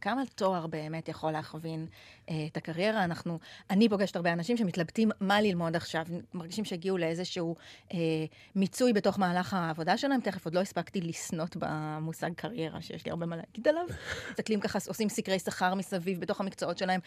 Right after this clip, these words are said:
Speaker 1: ורוצים לנסות לעשות משהו אחר. מה הטייק שלכם על לימודים
Speaker 2: אז, אז אני,
Speaker 1: בעולם
Speaker 2: אז
Speaker 1: שאנחנו
Speaker 2: אני,
Speaker 1: נמצאים בו
Speaker 2: בטח
Speaker 1: היום?
Speaker 2: הדעה של מיכל היא שונה משלי.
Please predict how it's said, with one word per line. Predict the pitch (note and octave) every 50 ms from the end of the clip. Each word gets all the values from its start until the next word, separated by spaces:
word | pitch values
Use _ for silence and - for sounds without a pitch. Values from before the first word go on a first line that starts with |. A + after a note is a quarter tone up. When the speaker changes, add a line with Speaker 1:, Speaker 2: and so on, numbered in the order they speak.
| - - - -
Speaker 1:
ורוצים | F#3+ G#3 G3+ G#3 - A#3 A3
לנסות | G#3 G3 F#3 - G3 -
לעשות | F3+ E3+ G3 F3+ F#3
משהו | - - G3+
אחר. | F#3+ - C#4+ C#4
מה | A#3
הטייק | F#4+ - - E3+ D#3+ -
שלכם | - - C#3+ - - D#3+ D3+ D#3
על | D#3
לימודים | D#3 D#3 D#3 D#3 D#3 E3 D#3+
Speaker 2:
אז, | D#3 D3 D3 D#3
אז | D#3+ C3+ D#3
אני, | D#3+ F3
Speaker 1:
בעולם | F3+ F3 F3 E3+ E3+ E3+ E3+
Speaker 2:
אז | D#3
Speaker 1:
שאנחנו | D3+ C3+ D#3
Speaker 2:
אני, | D#3
Speaker 1:
נמצאים | F3+ F3+ E3+ D#3+ D#3
בו | C3+ C#3
Speaker 2:
בטח | F3+ F3+ F3+ B2 D3+
Speaker 1:
היום? | D3+ C3+
Speaker 2:
הדעה | B2 D3 D3
של | C#3+ - D#3+
מיכל | C3+ C3+ B2 - D3
היא | D3 C3
שונה | - B2+ C3 C3+
משלי. | D3 - - C#3+ F#3 A#3 A#3